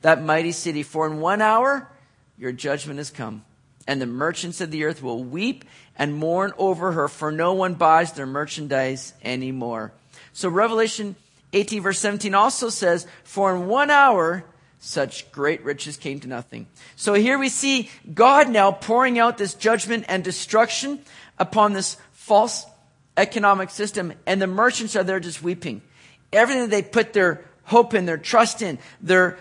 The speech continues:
they poured their resources into is all taken from them. In one hour, it came to nothing.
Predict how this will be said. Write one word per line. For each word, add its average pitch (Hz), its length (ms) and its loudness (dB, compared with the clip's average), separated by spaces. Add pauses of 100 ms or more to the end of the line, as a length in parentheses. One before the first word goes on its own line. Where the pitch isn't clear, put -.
(120)
they 185 120 0
poured 214 340 2
their 196 360 0
resources 214 640 -2
into 214 420 -2
is 190 220 -4
all 226 180 6
taken 233 300 0
from 214 160 -4
them. 190 120 -4
In 196 220 -6
one 285 260 4
hour, 311 560 6 (460)
it 220 280 4
came 247 500 2 (280)
to 214 140 0
nothing. 190 560 0